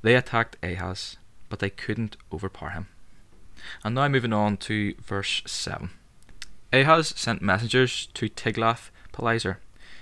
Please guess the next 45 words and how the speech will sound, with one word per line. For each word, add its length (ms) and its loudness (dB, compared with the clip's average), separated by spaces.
He 280 2
was 120 0
king 380 0
of 100 -10
Assyria. 440 4
The 80 0
message 320 6
of 140 4
Ahaz 320 6
said, 400 2
"I 120 6
am 100 4
your 80 4
servant. 480 -6
You 180 0
are 80 0
my 80 0
master. 460 0
Come 160 2
up 160 2
and 100 -2
save 240 4
me 220 2
from 200 -6
the 80 -2
power 420 0
of 140 -8
the 60 -10
kings 520 -8
of 200 -14
Aram 360 -4
and 100 -6
Israel. 320 -4
They 140 8
are 100 10
attacking 380 2
me." 140 -4
Ahaz 380 6
took 180 -2
the 80 0
silver 320 2
and 140 4
gold 300 0
that 160 -2
were 240 0